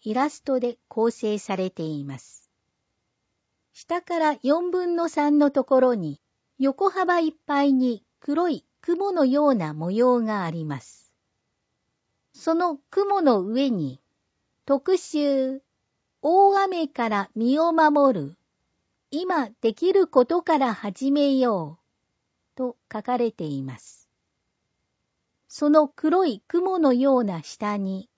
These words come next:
細い線が何本も斜め左下に流れるように書かれています。線は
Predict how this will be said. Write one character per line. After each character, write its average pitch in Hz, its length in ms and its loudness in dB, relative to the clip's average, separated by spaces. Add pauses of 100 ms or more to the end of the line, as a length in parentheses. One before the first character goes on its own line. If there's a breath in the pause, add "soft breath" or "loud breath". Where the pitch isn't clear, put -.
(260)
細 392 420 0
い 392 60 0
線 302 380 2
が 202 160 0
何 285 360 2
本 226 300 0
も 147 280 -6 (280)
斜 277 300 2
め 349 160 2
左 285 460 -2
下 - 220 -4
に 269 220 2
流 214 280 0
れ 330 180 0
る 277 140 0
よ 233 180 2
う 185 60 -2
に 143 240 -6
書 170 80 -10
か 214 160 -4
れ 202 160 -4
て - 100 -14
い 135 240 -10
ま 127 140 -14
す。 - 280 -20 (1160)
線 381 480 -2
は 196 200 0